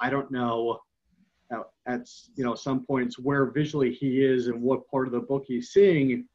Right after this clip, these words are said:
well or not well. Um, but just giving him, you know, positive reinforcement, you know, it, it, it's the only way to really, you know, i-, improve their quality in life and their happiness. And, you know, I,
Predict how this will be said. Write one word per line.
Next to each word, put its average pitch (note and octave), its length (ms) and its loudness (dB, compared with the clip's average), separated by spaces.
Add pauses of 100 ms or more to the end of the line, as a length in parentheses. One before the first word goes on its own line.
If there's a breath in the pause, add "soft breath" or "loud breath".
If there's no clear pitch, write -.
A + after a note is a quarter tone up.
(360)
well D3 320 2
or B2 100 2
not C#3+ 260 2
well. A2+ 380 -2 (540)
Um, A2+ 500 -6 (280)
but B2 140 0
just D#3+ 240 -2
giving C3+ 240 2
him, A#2 300 -2 (180)
you B2+ 80 -4
know, A2 280 -4 (260)
positive C3+ 380 0
reinforcement, A2 760 -8 (840)
you C3 100 -2
know, A2 220 -4 (100)
it, B2 220 -12
it, C3 260 -14
it's B2+ 200 -10
the C3+ 100 0
only C3+ 180 2
way B2 260 2
to B2 180 -6
really, A#2+ 480 -4 (840)
you A#2+ 100 -6
know, G#2 280 -8 (300)
i-, A#2+ 60 -12 (140)
improve B2 500 -2
their A#2+ 140 2
quality A2+ 360 -4
in A2 80 -6
life G#2+ 260 -2
and A2 80 -8
their G2+ 100 -6
happiness. G#2 560 -8
And, G#2 160 -12 (380)
you B2 80 -2
know, B2 80 2
I, B2 80 2